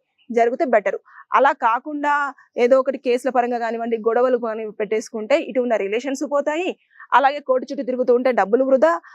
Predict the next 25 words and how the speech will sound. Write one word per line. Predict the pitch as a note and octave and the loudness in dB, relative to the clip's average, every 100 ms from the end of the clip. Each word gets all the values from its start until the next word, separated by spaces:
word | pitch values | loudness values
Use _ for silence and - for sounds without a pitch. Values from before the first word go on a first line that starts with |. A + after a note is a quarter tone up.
| - | 0
ఆ | B3+ | 0
గోల్డ్‌కు | B3 C4 C#4 | 4 2 2
సంబంధించిన | C#4 C4 A#3+ A#3+ B3 B3+ | -4 -8 -6 -8 -8 -4
మీరు | A#3 A#3+ | -4 0
ఎంత | A3 G#3+ B3 | 0 0 0
వర్త్ | C4 B3 B3+ | 0 0 -2
ఉంటుందో | C4 | 0
అంత | A#3 G#3 | 0 0
వర్త్ | B3+ B3 C4+ | 0 0 -2
కంటే | C#4 C#4 | -2 -2
ఎక్కువ | G#3+ - D4+ | -2 -4 -2
పెట్టాల్సి | D#4+ C4 B3+ B3+ | 0 0 0 -2
ఉంటది | C#4 D3+ - - - _ | -6 -14 -16 -20 -20 _
కోర్టు | B3 B3+ | 0 2
దగ్గరికి | B3 B3 A#3+ | 2 0 -2
వచ్చినప్పుడు. | G#3+ A3+ G3 E3 _ _ _ _ _ | -4 -4 -6 -10 _ _ _ _ _
So | D#4 | 2
ఆ | C#4+ | 2
కేసు | - B3+ C#4 | 2 0 0
అనేది | E4 C#4 C4 | 0 0 0
మ-, | C#4+ A3 | 0 0
రన్స్ | G3+ G#3 B3 | 0 -2 -2
అవ-, | G#3 G3 | -2 0
ర-, | G#3+ G3+ G#2+ - | 0 0 0 -2
అట్లా, | A3+ B3 | 2 2